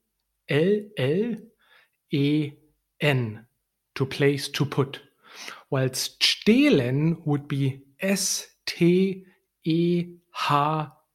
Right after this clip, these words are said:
L E N, to steal. Okay, so, uh, Luise, can you maybe conjugate stellen, to place, to put,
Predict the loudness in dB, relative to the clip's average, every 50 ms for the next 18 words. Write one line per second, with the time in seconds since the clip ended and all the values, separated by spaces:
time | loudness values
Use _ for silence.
0 | _ _ -4 -2 0 2 2 2 0 -2 -6 -14 -20 _ _ _ _ _ -4 -2
1 | 0 0 0 -2 -4 -6 -10 -18 _ _ _ _ _ -2 0 0 0 -2 -4 -8
2 | -12 -18 _ _ _ -6 -4 -2 -2 -2 -2 0 2 4 4 4 4 0 -10 -14
3 | -20 _ _ _ _ _ _ _ _ _ -4 -4 -2 2 4 4 4 4 2 0
4 | 4 6 8 8 8 6 4 0 -2 -2 -2 0 0 0 0 -2 -2 0 2 4
5 | 4 4 4 2 -2 -2 0 2 4 4 6 6 4 4 4 2 2 2 0 -2
6 | -2 -4 -2 2 4 4 4 4 4 0 -2 -2 -2 -2 -4 -8 -10 -12 -6 -2
7 | 0 0 0 0 2 2 2 4 2 2 0 -2 -4 -2 -4 -4 -4 -4 -4 0
8 | 2 2 2 0 -2 -6 -6 -6 -4 0 2 2 2 2 0 -12